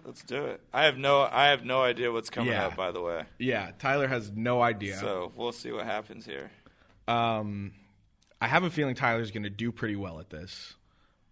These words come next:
Speaker 2: but, um, I have a list, Tyler, of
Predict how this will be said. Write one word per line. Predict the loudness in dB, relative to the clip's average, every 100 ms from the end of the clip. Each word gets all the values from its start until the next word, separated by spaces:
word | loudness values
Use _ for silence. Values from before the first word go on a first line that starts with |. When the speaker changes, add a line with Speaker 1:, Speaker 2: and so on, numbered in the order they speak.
| _
Speaker 2:
but, | 0 0 0 -4 -6 -4
um, | -4 -4 -4 -8 -10 -16 -20 _ _ _ -20 _
I | 0
have | 2 2
a |
list, | 0 -2 -4 -8 -8
Tyler, | -6 -6 -8 -12 -14 -14
of | -8 -6 -6 -10 -16 -20